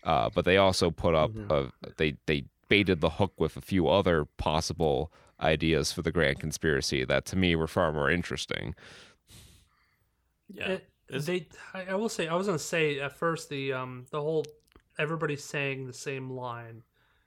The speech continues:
Speaker 3: specifically, she wouldn't, she never touched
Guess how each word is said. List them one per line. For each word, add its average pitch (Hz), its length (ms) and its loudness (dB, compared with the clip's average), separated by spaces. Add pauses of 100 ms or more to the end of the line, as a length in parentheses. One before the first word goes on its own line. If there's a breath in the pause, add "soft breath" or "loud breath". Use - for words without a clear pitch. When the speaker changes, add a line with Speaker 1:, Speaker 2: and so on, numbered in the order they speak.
(200)
Speaker 3:
specifically, 131 720 -10
she 127 200 -10
wouldn't, 127 460 -8 (120)
she - 180 -14
never 131 300 -6
touched - 300 -12